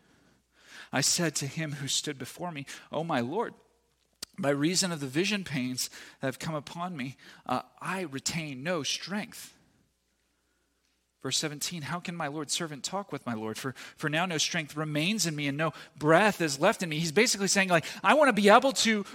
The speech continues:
respond to you. I wanna be able to interact, but I'm so weak and you are so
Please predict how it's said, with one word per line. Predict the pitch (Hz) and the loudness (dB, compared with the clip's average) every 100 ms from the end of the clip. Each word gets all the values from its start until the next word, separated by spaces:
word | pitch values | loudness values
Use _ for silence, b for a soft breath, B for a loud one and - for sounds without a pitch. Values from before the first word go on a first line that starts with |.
| 175 | 0
respond | 170 - - 202 262 269 | 4 4 4 4 4 2
to | 202 | 2
you. | 175 190 | 6 6
I | |
wanna | 226 | 6
be | 220 | 4
able | 220 214 | 4 4
to | - | 0
interact, | 196 180 233 262 - | 2 4 4 2 4
but | 214 | 4
I'm | 214 | 4
so | - 208 | 4 4
weak | 160 175 277 - | 2 4 2 2
and | 156 | -2
you | 180 233 | -2 2
are | 180 | 4
so | - 196 170 | 4 2 2